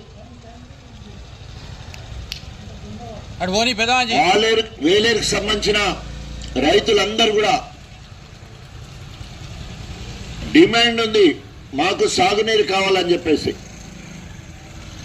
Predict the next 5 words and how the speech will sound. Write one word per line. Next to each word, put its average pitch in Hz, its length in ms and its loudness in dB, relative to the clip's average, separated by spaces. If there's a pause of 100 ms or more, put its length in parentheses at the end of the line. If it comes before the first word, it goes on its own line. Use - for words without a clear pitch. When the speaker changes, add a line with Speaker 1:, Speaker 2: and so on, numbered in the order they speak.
(540)
Speaker 2:
ప్రజలు 196 360 6 (120)
మాకు 214 240 2 (140)
ప్రతిపక్షంలో 214 640 2 (120)
కూర్చొని 214 460 4 (1040)
ప్రభుత్వాన్ని 220 680 4